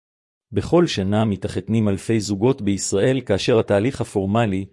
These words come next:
הוא שעל הכלה לעבור הדרכה נעימה ומרתקת על חיי הזוגיות. את ההדרכה עוברת הכלה בלבד ללא החתן, ובה היא לומדת על זוגיות, טהורה, הלכות בתורה, יחסי אישות ועוד.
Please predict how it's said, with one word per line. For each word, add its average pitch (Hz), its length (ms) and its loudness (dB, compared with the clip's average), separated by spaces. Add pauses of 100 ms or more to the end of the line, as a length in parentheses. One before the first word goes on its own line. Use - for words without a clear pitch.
(160)
הוא 113 120 -4
שעל 117 280 2
הכלה 123 400 2
לעבור 120 400 4
הדרכה 98 460 0
נעימה 110 460 0
ומרתקת 113 680 0
על 110 100 2
חיי 110 340 2
הזוגיות. 98 840 -2 (1000)
את 98 120 -4
ההדרכה 95 480 2
עוברת 113 460 2
הכלה 107 360 2
בלבד 98 440 0
ללא 117 280 6
החתן, 107 540 0
ובה 101 260 2
היא 135 160 2
לומדת 117 440 0
על 104 100 0
זוגיות, 104 680 -2 (380)
טהורה, 98 500 2 (460)
הלכות 110 460 0
בתורה, 101 560 0 (360)
יחסי 104 420 -2
אישות 139 560 0
ועוד. 92 400 -4